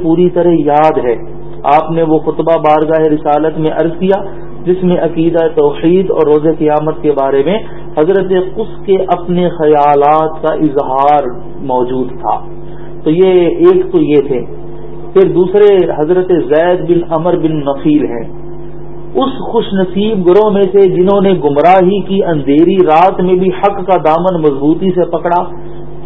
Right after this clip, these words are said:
حضرت زید بن عمر بن نفیل ہیں، یہ اپنے اہل وطن کے مشرکانہ عقائد سے بچپن ہی سے متنفر تھے۔ یہ نہ ان کی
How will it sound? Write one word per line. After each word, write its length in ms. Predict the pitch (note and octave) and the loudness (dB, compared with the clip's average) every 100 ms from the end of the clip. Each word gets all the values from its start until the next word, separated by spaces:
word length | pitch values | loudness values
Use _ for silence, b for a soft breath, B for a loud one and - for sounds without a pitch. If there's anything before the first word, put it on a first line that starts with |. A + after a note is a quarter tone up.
| - | -4
حضرت 380 | D3+ F3+ F#3 F#3 | 0 0 0 2
زید 460 | D#3 D3 D#3 F3+ D3+ | 2 2 2 2 0
بن 160 | E3 C#3+ | 0 -2
عمر 360 | D3+ D#3 F3+ | -2 0 0
بن 160 | E3 D#3+ | 0 -2
نفیل 480 | D3+ C#3 C3+ C#3+ A#2+ | -2 -4 -2 0 0
ہیں، 160 | A#2 A#2 - - - - - - - - | -4 -8 -10 -12 -12 -12 -12 -12 -12 -10
یہ 440 | C#3+ D3 G#3+ E3+ A#2+ - - - - - - - - - - - | -2 4 6 6 2 -4 -10 -12 -12 -12 -12 -12 -12 -12 -4 0
اپنے 280 | F#3 G#3+ A3 | 0 0 0
اہل 320 | G#3 F#3 F#3 G#3+ | 2 2 4 4
وطن 440 | G3 G3 A3 G#3 | 6 4 0 -2
کے 180 | G3+ F#3+ | 0 2
مشرکانہ 760 | F3+ - F#3 F#3 F3 F3+ G3 | 2 0 0 0 2 2 2
عقائد 720 | F#3+ E3+ D3+ E3 F3 F#3+ F3+ F#3 | 0 -2 0 2 4 4 2 0
سے 140 | F#3+ | 0
بچپن 440 | D#3 D3+ - F#3+ | 0 -2 -2 0
ہی 280 | E3+ D3 F#3 F3+ | 0 0 0 2
سے 100 | F3+ E3+ | 2 2
متنفر 680 | D3 D#3 C#3 D#3+ - D3+ B2+ - | 0 -2 -2 -2 -2 -4 -2 -2
تھے۔ 200 | B2 A#2 - - - - - - - - - - | -2 -2 -6 -10 -12 -12 -12 -12 -12 -12 -12 -10
یہ 220 | - D#3+ F#3+ | 0 2 4
نہ 140 | F#3+ F#3 F#3 | 4 2 0
ان 160 | F3 F3 | -2 -2
کی 200 | F3+ | 0